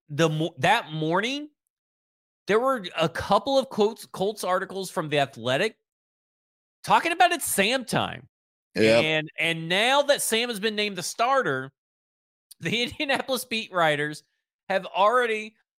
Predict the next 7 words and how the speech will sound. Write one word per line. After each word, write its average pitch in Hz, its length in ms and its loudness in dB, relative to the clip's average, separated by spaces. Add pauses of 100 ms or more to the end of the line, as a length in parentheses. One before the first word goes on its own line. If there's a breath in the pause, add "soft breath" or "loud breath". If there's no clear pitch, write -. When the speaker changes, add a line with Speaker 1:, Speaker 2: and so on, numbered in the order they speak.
(540)
Speaker 1:
<coughs> - 1080 -14
begun 175 400 0
gaslighting 202 680 0
their 196 140 0
fans 190 520 -2
yet 180 340 -2
again, 208 680 -4